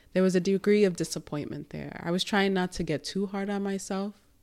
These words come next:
but I was like, "Girl, the degree to which you avoid inconvenient moments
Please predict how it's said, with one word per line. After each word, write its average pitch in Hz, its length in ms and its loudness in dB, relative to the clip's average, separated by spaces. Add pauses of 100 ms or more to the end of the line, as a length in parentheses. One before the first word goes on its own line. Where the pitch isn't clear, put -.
(680)
but 160 120 0
I 160 80 2
was 156 160 0
like, 151 220 -2
"Girl, 147 460 0 (760)
the 180 140 4
degree 208 400 0
to 226 180 0
which 175 380 0
you 156 680 0 (840)
avoid 170 640 2
inconvenient 151 1500 -2 (840)
moments 156 760 0